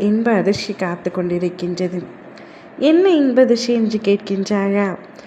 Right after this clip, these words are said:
இதை முழுமையாக கேள். உன்னுடைய வாழ்க்கையில் நீ பட்ட கஷ்டங்களுக்கு சொல்ல வார்த்தைகளே இல்லை. பல நாட்களாக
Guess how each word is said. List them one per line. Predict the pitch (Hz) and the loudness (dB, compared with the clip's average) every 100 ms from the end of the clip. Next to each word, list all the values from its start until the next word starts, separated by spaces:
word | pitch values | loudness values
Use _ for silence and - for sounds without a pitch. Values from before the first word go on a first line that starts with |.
| - - - | -20 -20 -4
இதை | 320 285 247 - | 2 4 2 0
முழுமையாக | 202 220 330 294 214 180 220 226 | 0 2 2 0 -2 -4 -4 -6
கேள். | 202 185 175 - - | -6 -6 -8 -14 -2
உன்னுடைய | 302 392 392 339 277 220 | 4 4 4 4 4 2
வாழ்க்கையில் | 196 220 262 285 247 240 196 - - - - | 2 2 4 4 4 4 2 -2 -14 -18 -6
நீ | 359 403 | 0 0
பட்ட | - 220 226 - 269 | 2 -2 -2 0 0
கஷ்டங்களுக்கு | 185 - - 269 240 220 220 - 233 208 - - - - | 0 -4 -2 0 0 -2 -2 0 2 2 -2 -14 -20 -4
சொல்ல | - 349 359 311 | 2 4 4 2
வார்த்தைகளே | 226 233 226 247 220 208 226 226 | 2 0 0 2 4 4 4 4
இல்லை. | 196 190 190 - - - - - - | 2 2 -2 -4 -16 -20 -20 -12 0
பல | 226 214 202 | 2 4 2
நாட்களாக | 185 214 220 240 214 208 220 | 0 0 0 0 2 0 0